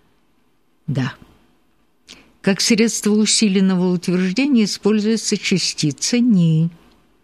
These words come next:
присоединяемая к относительным местоимениям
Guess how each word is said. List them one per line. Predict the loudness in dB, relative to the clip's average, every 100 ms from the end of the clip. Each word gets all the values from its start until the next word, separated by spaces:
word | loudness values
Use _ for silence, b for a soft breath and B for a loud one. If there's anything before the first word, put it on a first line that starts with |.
| _ _ _ _ _ _ -4
присоединяемая | -2 0 0 0 0 0 0 0 0 0 0
к | -2 -4
относительным | -2 -2 -2 -2 -4 -4 -2 -2 -2
местоимениям | -4 -2 -2 0 2 2 0 -2